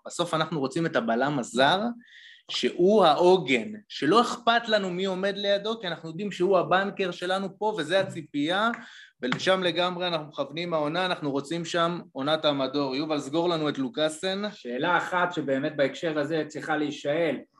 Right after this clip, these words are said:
Speaker 2: בהנחה ולוקאסן לא מספק את מה שצריך ממנו, בהנחה והוא ממשיך לאכול קריזות, ולקבל אדומים, אה, מוזרים וזה, האם אנחנו שלמים עם ניר ביטון וסבורית, אה,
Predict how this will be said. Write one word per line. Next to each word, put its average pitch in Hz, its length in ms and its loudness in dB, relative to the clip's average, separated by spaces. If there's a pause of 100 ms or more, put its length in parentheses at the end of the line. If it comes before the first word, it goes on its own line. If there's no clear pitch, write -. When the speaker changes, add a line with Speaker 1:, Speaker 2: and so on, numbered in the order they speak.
(240)
Speaker 2:
בהנחה 143 760 2
ולוקאסן 143 720 -2
לא 190 160 0
מספק 160 440 -6
את 127 100 -14
מה 120 100 -10
שצריך 120 320 -10
ממנו, 120 280 -2
בהנחה 127 480 4
והוא 156 120 2
ממשיך 151 300 -4
לאכול 147 340 0
קריזות, 156 460 0 (420)
ולקבל 156 1500 2
אדומים, 156 540 -4
אה, 147 180 -4
מוזרים 143 640 -2
וזה, 147 280 -2 (480)
האם 160 320 2
אנחנו 165 300 2
שלמים 131 640 -2 (400)
עם 131 240 -4
ניר 156 200 2
ביטון 165 400 2
וסבורית, 156 960 -2
אה, 165 220 0